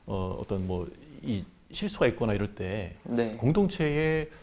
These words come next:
Speaker 1: 뭐 본의 아니게 좋지 않은 영향을 줄 수도 있잖아요.
Speaker 2: 네.
Speaker 1: 음, 그런 문제는 혹시 청년들끼리 모여서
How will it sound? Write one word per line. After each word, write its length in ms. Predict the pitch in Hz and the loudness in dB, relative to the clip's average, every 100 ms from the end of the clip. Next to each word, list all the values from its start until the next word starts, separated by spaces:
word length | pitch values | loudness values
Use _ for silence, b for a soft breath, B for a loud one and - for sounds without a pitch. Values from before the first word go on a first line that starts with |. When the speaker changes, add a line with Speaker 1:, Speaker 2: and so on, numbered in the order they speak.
| B B | B B
Speaker 1:
뭐 180 | 110 107 | -4 -2
본의 260 | - 156 | 4 6
아니게 640 | 143 110 127 127 117 104 - - - - _ - | 6 6 4 4 2 0 -6 -16 -20 -20 _ -8
좋지 240 | 117 165 | -2 2
않은 140 | 143 | 4
영향을 220 | 104 117 110 | 4 2 0
줄 100 | - | -4
수도 160 | - | -2
있잖아요. 440 | - 95 85 123 104 - _ - | -2 -2 -4 -6 -8 -16 _ -14
Speaker 2:
네. 460 | 120 120 113 117 - - | -8 -8 -8 -12 -14 -8
Speaker 1:
음, 800 | 113 104 101 98 98 101 98 - - _ - B B B - - | -4 -4 -4 -4 -4 -4 -6 -8 -14 _ -20 B B B -18 -16
그런 400 | - 127 220 226 | -4 2 4 4
문제는 380 | 185 175 165 170 | 4 4 6 4
혹시 200 | 160 - | 2 -2
청년들끼리 680 | - 254 262 240 220 190 190 | -4 4 6 6 2 2 4
모여서 760 | 120 120 123 135 135 131 131 | 6 6 6 6 6 6 2